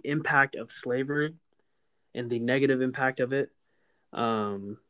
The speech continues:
which, uh, the entire impact of slavery is negative, and he is able to turn that into an action story.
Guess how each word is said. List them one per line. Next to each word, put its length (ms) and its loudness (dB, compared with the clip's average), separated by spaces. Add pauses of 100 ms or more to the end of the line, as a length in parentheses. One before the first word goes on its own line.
(360)
which, 220 -2
uh, 160 -2
the 180 -6
entire 340 6
impact 340 -4
of 60 -14
slavery 300 -2
is 80 -6
negative, 300 -4 (500)
and 320 2
he 720 4
is 220 -2
able 240 10
to 60 8
turn 320 2
that 220 4
into 280 -4
an 140 -2
action 380 -2
story. 440 -6